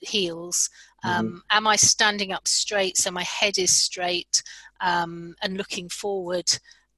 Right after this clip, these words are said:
Speaker 1: Uh, are my shoulders slightly back so that I'm not looking slightly hunched and a bit pathetic? So that would be my first thing, would be to concentrate on the way I'm standing so that I look more capable.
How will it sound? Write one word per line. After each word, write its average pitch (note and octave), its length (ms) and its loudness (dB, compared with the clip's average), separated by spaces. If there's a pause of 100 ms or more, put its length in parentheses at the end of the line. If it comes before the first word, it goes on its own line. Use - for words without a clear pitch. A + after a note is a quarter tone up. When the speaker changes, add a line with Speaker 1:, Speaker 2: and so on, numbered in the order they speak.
(160)
Speaker 1:
Uh, F#3 480 4
are A3 100 2
my G#3+ 120 4
shoulders G#3+ 640 2 (100)
slightly G#3 400 2
back G#3+ 400 2
so G3+ 240 0
that G3 180 -4
I'm G#3+ 180 -2
not - 540 -4 (800)
looking G#3 340 -6
slightly G3 340 2
hunched - 580 -2
and G3 340 -8
a G#3+ 80 -18
bit - 220 -8
pathetic? - 680 -6 (320)
So A#3+ 380 4
that C#4+ 260 6
would A#3+ 140 -8
be A#3+ 200 4
my G#3+ 280 2
first A#3 360 2
thing, E3+ 260 -6
would G3+ 160 -10
be G3+ 180 0
to - 120 0
concentrate G#3 600 0
on G3 160 -8
the G3 100 -6
way G3+ 220 4
I'm F#3+ 180 2
standing G#3+ 880 2 (680)
so A3+ 520 2
that G#3+ 240 2
I G#3 140 2
look - 480 -4 (140)
more G3+ 140 -12
capable. - 640 -8